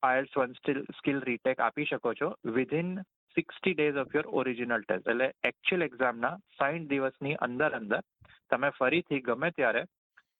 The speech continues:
આઇ એલ્સ ઓ એસ આર એટલે વન સ્કિલ રિટેક એક્ઝામ બુક કરાવી શકો છો. અને આમાં એ વસ્તુનું ખાસ ધ્યાન રાખો કે તમારે સેમ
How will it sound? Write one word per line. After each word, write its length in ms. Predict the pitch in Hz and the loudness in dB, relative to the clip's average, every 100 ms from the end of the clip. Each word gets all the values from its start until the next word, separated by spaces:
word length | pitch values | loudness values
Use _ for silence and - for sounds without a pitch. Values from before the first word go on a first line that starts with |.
| _ | _
આઇ 200 | - 120 | 0 2
એલ્સ 140 | 131 143 - - | 0 -2 -10 -2
ઓ 160 | 135 135 | 2 4
એસ 100 | 127 143 | 2 0
આર 140 | 156 | 0
એટલે 220 | 127 131 | -2 -2
વન 280 | 117 120 135 | 0 0 -2
સ્કિલ 280 | - 135 127 | -2 -2 0
રિટેક 380 | 117 104 147 190 - | -2 0 -2 -2 -2
એક્ઝામ 400 | 113 101 131 135 | -2 0 -2 0
બુક 160 | 123 - - | -2 -4 -2
કરાવી 340 | 117 110 110 | 2 2 0
શકો 320 | 101 101 - 98 | -2 -2 -2 -2
છો. 260 | - 95 - - - - - _ - | 0 -2 -4 -20 -18 -18 -18 _ -2
અને 400 | 123 127 127 131 - - - | 0 2 2 -2 -8 -8 0
આમાં 280 | 131 135 147 | 0 2 2
એ 120 | 147 | 2
વસ્તુનું 380 | 147 - 151 151 | 2 0 -2 -2
ખાસ 260 | - 160 | 0 0
ધ્યાન 260 | 156 143 139 | 2 0 2
રાખો 340 | 135 123 170 220 _ _ - | 0 0 -2 -4 _ _ -4
કે 80 | |
તમારે 340 | 131 139 143 147 | -2 0 2 0
સેમ 460 | - - 160 190 | -2 0 2 0